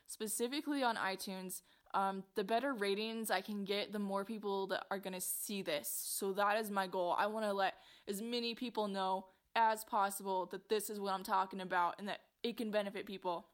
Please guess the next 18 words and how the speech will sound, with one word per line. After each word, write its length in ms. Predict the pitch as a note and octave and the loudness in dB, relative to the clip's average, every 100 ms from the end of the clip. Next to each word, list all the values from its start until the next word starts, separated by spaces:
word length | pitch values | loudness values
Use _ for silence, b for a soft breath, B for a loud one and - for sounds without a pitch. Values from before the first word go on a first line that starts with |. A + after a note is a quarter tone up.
| _ _ - | _ _ -10
So 440 | - - A#3+ G#3+ B B B B | -2 4 6 4 B B B B
leave 240 | D4+ D4+ | 0 0
me 180 | C#4 C4 | 2 2
a 80 | A#3+ | 2
review 360 | G#3 G3+ G#3+ | 2 0 0
on 140 | G#3 G3 | 0 0
iTunes. 640 | F3 G3 - G#3+ G3+ A3 | 0 -2 -2 -4 -4 -6
Let 240 | C4 C4+ G#3+ | -2 -2 0
me 60 | |
know 100 | A#3+ | 0
how 80 | A3+ | 2
you 140 | A3 G3 | 2 2
like 260 | F#3 F#3+ | 0 0
it. 180 | F#3 - | -2 -4
Subscribe 500 | - A#3+ - D4+ D4 | -4 -4 0 2 4
if 160 | C4+ B3 | 2 -2
you 100 | A#3 | -2
do. 220 | G#3 G3 | 0 0